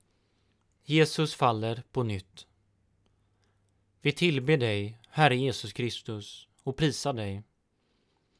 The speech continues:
Ty genom ditt heliga kors har du återlöst världen. Han blev pinad för våra brott,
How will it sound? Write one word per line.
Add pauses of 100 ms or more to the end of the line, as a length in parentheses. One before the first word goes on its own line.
(320)
Ty
genom
ditt
heliga
kors
har
du
återlöst
världen. (2250)
Han
blev
pinad
för
våra
brott,